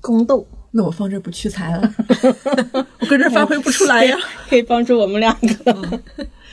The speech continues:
Speaker 2: 然后当时跟老师聊这些的时候，其实他就有发觉到内心就像这样刚刚说的，挺没有安全感的，
Speaker 1: 嗯。
Speaker 2: 而且太过于在乎别人的看法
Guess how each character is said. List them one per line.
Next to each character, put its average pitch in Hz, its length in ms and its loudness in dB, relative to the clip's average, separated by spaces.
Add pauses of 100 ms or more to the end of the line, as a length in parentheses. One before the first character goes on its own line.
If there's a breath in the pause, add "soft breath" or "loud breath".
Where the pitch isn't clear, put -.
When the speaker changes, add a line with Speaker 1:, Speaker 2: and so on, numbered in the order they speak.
(120)
Speaker 2:
然 160 80 -6
后 190 80 -4
当 202 160 0
时 202 240 -6
跟 180 140 -6
老 180 120 -6
师 - 200 -8
聊 131 200 -6
这 170 120 -6
些 160 180 -8
的 147 100 -6
时 - 140 -12
候， 123 260 -12 (200)
其 - 160 -12
实 165 60 -4
他 170 140 -8
就 165 380 -4
有 147 140 -6
发 170 280 -2
觉 - 160 -4
到 - 300 -6 (220)
内 165 200 -2
心 160 240 -6
就 156 80 -4
像 160 160 -4
这 151 60 -4
样 151 140 -4
刚 147 100 -6
刚 147 100 -6
说 143 220 -8
的， 139 80 -12
挺 147 140 -8
没 131 80 -4
有 160 80 -2
安 151 260 -6
全 127 220 -8
感 - 240 -12
的， 196 80 -6
Speaker 1:
嗯。 190 180 -8 (280 loud breath)
Speaker 2:
而 175 100 -2
且 156 280 -2 (220)
太 - 180 -4
过 196 200 -6
于 160 80 -4
在 175 180 -4
乎 170 140 -6
别 131 140 -6
人 131 60 -6
的 170 100 -8
看 - 300 -8
法 - 140 -10